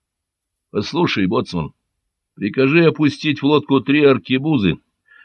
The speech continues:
патроны, пару абордажных сабель и провиант. Никто не знает, что с нами может случиться».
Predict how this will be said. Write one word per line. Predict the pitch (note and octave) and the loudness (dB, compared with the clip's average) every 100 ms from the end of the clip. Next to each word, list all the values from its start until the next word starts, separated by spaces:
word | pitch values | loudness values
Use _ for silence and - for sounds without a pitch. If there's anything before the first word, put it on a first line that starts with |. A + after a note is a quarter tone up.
| _ | _
патроны, | - G#2 - B2+ D3+ C3 F#2+ | -6 -4 0 2 4 4 2
пару | - B2+ B2+ | 0 0 2
абордажных | A#2+ A#2 A2+ B2+ A2+ A2+ G2+ | 4 4 2 0 2 0 0
сабель | - A2+ A2 F#2+ - | -2 -2 0 0 -4
и | G#2+ | -6
провиант. | G#2+ A#2 G#2+ E2+ - _ _ _ _ | -2 0 0 -4 -10 _ _ _ _
Никто | - A#2 A#2 - G3+ | -4 -2 -2 -2 0
не | G#2+ E2 | 2 0
знает, | C#2+ F2 D#2+ D#2 | 0 -2 -2 -4
что | - D2 | -6 -8
с | - F#2 | -8 -6
нами | F2+ D#2+ | -4 -4
может | D#2 C2 | -6 -10
случиться». | - - - - - | -18 -18 -18 -18 -20